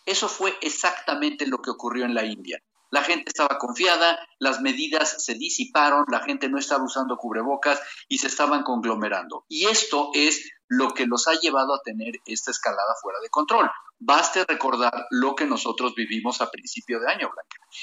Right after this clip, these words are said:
Y lo que no queremos volver a ver es a estos hospitales llenos, gentes en las rampas de urgencia sin poder ser atendidas,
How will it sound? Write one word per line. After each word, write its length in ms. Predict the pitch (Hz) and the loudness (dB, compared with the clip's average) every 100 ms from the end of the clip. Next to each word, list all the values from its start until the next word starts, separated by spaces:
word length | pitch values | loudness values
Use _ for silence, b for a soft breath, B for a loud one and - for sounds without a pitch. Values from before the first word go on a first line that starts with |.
| B | B
Y 80 | 247 | 0
lo 120 | 240 | 2
que 100 | 269 | 2
no 120 | - | 2
queremos 440 | - 196 - - | 2 0 0 0
volver 340 | 131 123 135 135 | 2 2 2 0
a 60 | |
ver 320 | 113 104 - _ _ | 0 -4 -6 _ _
es 400 | 147 147 - - - | 0 2 2 -2 -4
a 180 | - 123 | 0 2
estos 280 | 175 220 208 | 2 0 0
hospitales 600 | 185 - - 135 131 120 | 0 -4 -2 0 0 2
llenos, 360 | 143 131 131 - | 2 2 0 0
gentes 460 | 131 131 135 - | 0 0 -2 -2
en 100 | 120 | 0
las 160 | 110 104 | 0 2
rampas 380 | 135 135 127 117 | 2 4 0 0
de 80 | |
urgencia 440 | 117 - 131 120 123 | -2 -2 -4 -2 -4
sin 160 | 117 | -4
poder 260 | 110 110 123 | -6 -2 -2
ser 180 | 131 123 | 0 -2
atendidas, 580 | 123 120 131 120 127 | -2 -2 0 2 0